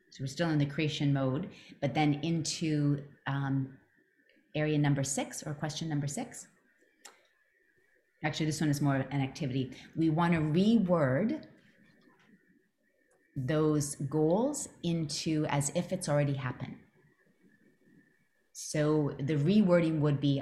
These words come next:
"I am, I have." So it is December thirty-first, twenty twenty-two,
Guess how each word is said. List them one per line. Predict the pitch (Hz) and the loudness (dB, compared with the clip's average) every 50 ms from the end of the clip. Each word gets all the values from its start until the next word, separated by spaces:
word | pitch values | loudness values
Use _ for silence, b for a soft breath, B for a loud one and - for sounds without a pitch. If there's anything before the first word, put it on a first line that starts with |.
| - | 0
"I | 143 135 135 135 - - - | 0 0 0 -2 -4 -4 -4
am, | 180 180 180 180 180 180 180 175 175 175 175 175 185 185 B B B B B B _ - | -2 0 0 0 0 0 0 0 0 0 0 0 -2 -6 B B B B B B _ -2
I | 143 143 139 | 0 0 0
have." | 139 - - - - 175 170 170 170 170 170 170 170 165 - - - - - _ _ _ _ _ _ _ _ _ _ _ _ _ _ _ _ _ _ _ _ _ _ _ _ _ _ _ _ - - _ _ _ | 0 -2 -4 -2 0 2 2 2 2 2 0 0 -2 -4 -8 -14 -18 -20 -20 _ _ _ _ _ _ _ _ _ _ _ _ _ _ _ _ _ _ _ _ _ _ _ _ _ _ _ _ -20 -20 _ _ _
So | - - - 143 139 131 | -20 -8 -4 -4 -2 0
it | - 165 170 | 0 2 2
is | 165 165 160 156 143 - - - - - 143 | 4 4 4 2 2 0 -2 -6 -10 -8 -4
December | 160 151 - 185 165 160 160 | -4 -2 0 0 0 0 0
thirty-first, | 147 165 156 147 147 143 - 156 147 143 - - | 0 0 0 0 0 0 -2 -2 -4 -4 -6 -10
twenty | - - 147 147 147 143 143 143 | -6 -2 0 2 2 2 2 0
twenty-two, | 143 - 151 143 135 135 - - 254 269 294 285 | -2 -2 -2 -2 -2 -2 -2 -2 -2 -2 -2 -4